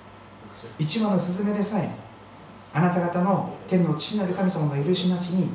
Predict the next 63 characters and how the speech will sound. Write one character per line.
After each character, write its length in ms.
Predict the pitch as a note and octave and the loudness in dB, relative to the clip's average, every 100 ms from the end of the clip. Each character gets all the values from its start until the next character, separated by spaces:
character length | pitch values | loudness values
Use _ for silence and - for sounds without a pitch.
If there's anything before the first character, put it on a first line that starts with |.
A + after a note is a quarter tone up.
| - - | -8 -6
地 120 | G3 | 0
に 160 | F3+ | 2
落 120 | D3+ - | 2 0
ち 80 | |
る 80 | F#3+ | 0
こ 80 | F3+ | -2
と 120 | E3 | -2
は 80 | D#3+ | -4
あ 40 | |
り 60 | D#3 | -2
ま 120 | F#3+ | -2
せ 140 | G#3 G3 | 0 -2
ん 100 | F#3+ | -2
よ。 60 | G3+ - - - - - - - - - - | -4 -12 -20 -20 -20 -20 -20 -20 -20 -16 -12
そ 160 | - F3+ | -6 0
の 80 | F3 | 2
よ 60 | |
う 20 | C3+ | 2
に 100 | G#2+ | 0
言 60 | |
わ 60 | G2+ | -4
れ 60 | G2 | -8
て 120 | G#2+ | -12
い 40 | |
ま 100 | - | -12
す。 160 | - - G2+ - - - - - - - - - - - - - - - - - - - - - | -14 -14 -14 -14 -16 -20 -20 -20 -20 -20 -18 -18 -20 -20 -20 -20 -20 -20 -20 -20 -20 -20 -16 0
似 120 | D#3 | 4
た 100 | B3 | 6
よ 100 | B3 | 6
う 40 | E3+ | 4
な 100 | B2+ | 2
箇 140 | B2+ | 0
所 120 | A#2+ | 2
を 220 | A#2 G#2 - - - - | 2 0 -4 -14 -18 -6
開 140 | B2 A#2 | -2 -2
き 100 | A#2 | -2
ま 100 | A2 | -2
す。 380 | - - - - - - - - - | -2 -4 -8 -16 -18 -18 -18 -18 -2
ル 100 | F3+ | 2
カ 100 | A#3+ | 4
の 100 | D#3 | 2
福 160 | - C3 | 2 -2
音 60 | |
書 160 | A#2 A2+ | 0 0
十 240 | B2 F#3+ | 2 2
二 120 | G#3+ G#3 | 4 2
章 180 | - | 2
の 180 | A2+ F#2+ | -2 -2
六 140 | G2+ - | -4 -6
節。 280 | - - - - - - - - - - - - - - - - | -4 -4 -6 -12 -16 -16 -18 -18 -16 -16 -16 -16 -16 -16 -16 -12
そ 160 | - G3+ | -4 2
こ 60 | A3+ | 4
で 60 | |
も 120 | D#3+ | 4
ス 240 | A#2 - C#3 | 2 0 -2
ズ 40 | |
メ 60 | B2 | 0
が 160 | A2+ - | 0 0
出 80 | |
て 80 | A2+ | -4
き 100 | - | -6
ま 100 | G2 | -8
す。 240 | - - | -6 -8